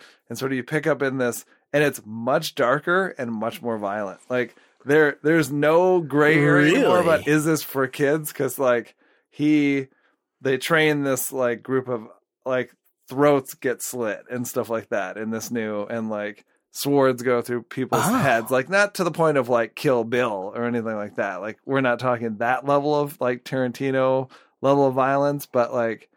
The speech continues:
Speaker 1: much more so, 'cause before I was like, "This is brilliant," because all he's doing is, like, smashing all these robots and stuff. So he's not, like, killing other samurai or doing whatever. Like, it was a brilliant move to put in this future thing where there's all these robots and all this stuff, 'cause then he just fights against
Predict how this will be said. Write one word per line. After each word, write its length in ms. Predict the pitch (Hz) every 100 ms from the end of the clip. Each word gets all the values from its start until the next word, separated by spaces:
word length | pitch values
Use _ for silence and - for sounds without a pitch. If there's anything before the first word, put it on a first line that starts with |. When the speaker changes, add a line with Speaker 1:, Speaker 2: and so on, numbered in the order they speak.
| _ _ _ _ _ -
Speaker 1:
much 300 | 131 165 151
more 200 | 156 156
so, 260 | 143 123
'cause 280 | - - 156
before 380 | 143 - 202 196
I 80 | 160
was 140 | 143
like, 240 | 135 120 -
"This 200 | 190 190
is 120 | 156
brilliant," 540 | 113 143 147 135 117 123
because 360 | 120 131 120
all 220 | 117 151 156
he's 260 | 143 -
doing 320 | - 151 147 131
is, 120 | 117
like, 160 | 120 -
smashing 480 | 139 131 131 131
all 80 | 123
these 160 | 117 113
robots 560 | 123 143 120 92 98
and 120 | 110 98
stuff. 360 | 107 - - _ _ - _
So 120 | -
he's 140 | 135 147
not, 240 | 147 123
like, 380 | 127 117 107 - _ _ -
killing 440 | - 160 156 143
other 200 | 135 127
samurai 580 | - 143 135 131 120 120
or 100 | 117
doing 200 | 120 117
whatever. 340 | 113 139 135 117
Like, 240 | 117 113
it 80 | 143
was 160 | 151
a 60 | 143
brilliant 500 | 113 143 151 147 123
move 500 | 131 139 143 151 147
to 280 | - 131 120 _ _ -
put 160 | 147
in 140 | 139 135
this 160 | 120
future 460 | - 135 139 143 135
thing 220 | 135 131
where 120 | 135
there's 160 | 120 117
all 80 | 117
these 200 | 117 110
robots 540 | 123 120 120 117 113
and 100 | 120
all 60 | 117
this 120 | 107
stuff, 320 | - 117 110
'cause 160 | - 113
then 160 | 117
he 120 | 117 113
just 200 | 110 -
fights 320 | 117 113 120
against 420 | 107 107 -